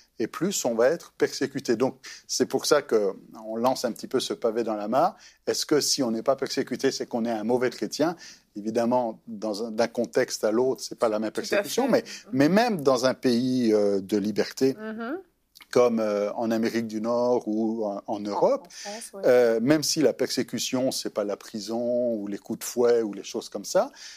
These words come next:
Speaker 1: néanmoins, si au travail, euh, on vous considère, euh, on, on vous regarde pas de travers parce que vous êtes chrétien et que vous êtes le, et que, comment dire, qu'il y a pas,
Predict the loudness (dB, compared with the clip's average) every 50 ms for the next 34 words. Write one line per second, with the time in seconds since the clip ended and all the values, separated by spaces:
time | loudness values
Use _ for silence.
0 | -14 _ -4 0 2 2 2 2 0 0 2 2 2 2 2 -2 -4 -10 -14 _
1 | 0 2 4 4 6 6 4 4 4 4 4 4 6 6 6 6 6 6 6 4
2 | 4 4 4 4 4 4 2 -2 -4 -4 -4 -2 -2 -4 -2 -2 -2 2 4 6
3 | 6 6 4 2 0 -2 -2 -2 -2 -2 -4 -8 -8 -4 0 0 0 0 -2 -6
4 | -14 -18 -20 -20 _ _ 0 0 0 2 2 4 4 4 4 6 4 4 4 4
5 | 2 0 0 0 0 2 2 4 4 4 2 2 0 -4 -4 -2 -2 -2 0 0
6 | 0 0 0 0 0 0 0 0 2 2 2 2 2 2 0 -2 -4 -4 -2 0
7 | 0 0 2 0 0 2 2 2 2 0 0 0 0 0 0 -4 -8 _ -20 -20
8 | -20 -20 _ _ -6 -6 -6 -6 -4 2 4 4 4 4 2 -2 0 2 4 4
9 | 4 4 4 4 4 4 0